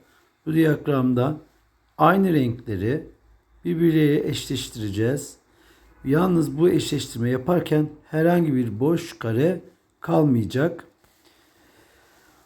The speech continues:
Buradan, evet, renkleri yollarına çıkartıyorum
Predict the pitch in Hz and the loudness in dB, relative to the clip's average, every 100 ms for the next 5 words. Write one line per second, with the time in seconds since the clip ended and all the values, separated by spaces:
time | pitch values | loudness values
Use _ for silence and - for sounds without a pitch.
0 | _ _ _ _ 165 165 147 147 180 190 | _ _ _ _ 2 4 4 2 0 -6
1 | - _ _ _ _ _ _ _ _ _ | -18 _ _ _ _ _ _ _ _ _
2 | _ _ _ _ _ _ _ _ _ _ | _ _ _ _ _ _ _ _ _ _
3 | _ _ _ _ _ _ _ _ _ 127 | _ _ _ _ _ _ _ _ _ 0
4 | 120 127 - - - 139 131 135 135 135 | 0 0 -6 -18 -4 0 0 2 2 4
5 | 131 127 127 131 131 - 117 104 - 98 | 4 2 0 -2 -4 -4 -4 -4 -6 -8
6 | 98 120 151 | -4 -2 -4